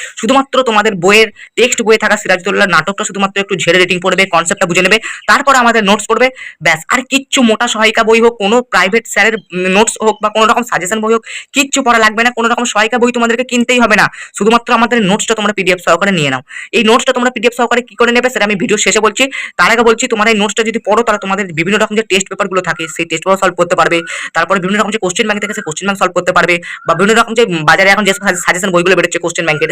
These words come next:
সেগুলো তোমরা সলভ, সলভ, সলভ করতে পারবে। এবং তোমরা এই নোটসটা যদি তোমরা পড়ো একবার, তাহলে তোমরা বুঝতে পারবে কতটা সহজ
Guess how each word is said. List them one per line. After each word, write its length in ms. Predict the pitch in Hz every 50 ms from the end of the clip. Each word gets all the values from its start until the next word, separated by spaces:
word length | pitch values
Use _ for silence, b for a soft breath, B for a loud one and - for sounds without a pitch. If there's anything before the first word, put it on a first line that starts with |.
| 180
সেগুলো 180 | - 165 156 165
তোমরা 180 | - 165 160
সলভ, 200 | 160 - 196 208 - -
সলভ, 140 | - 156 143 - - -
সলভ 120 | 175 160 165
করতে 140 | 165 156 165 147
পারবে। 160 | 131 131 - B B B B B -
এবং 100 | 170 220
তোমরা 280 | 226 226 220 214 233 254 269 B B B B B
এই 120 | 160 226 269
নোটসটা 320 | 233 190 202 240 240 262 254
যদি 120 | 247 -
তোমরা 200 | - 254 262 262 262 -
পড়ো 180 | 165 190 233
একবার, 280 | 254 233 190 165 220 - -
তাহলে 140 | 139 196
তোমরা 180 | 208 226 226 226
বুঝতে 200 | 170 202 - -
পারবে 160 | 214 214 233 -
কতটা 400 | - 185 165 - - 214 214 254
সহজ 280 | 247 - 202 175 202 214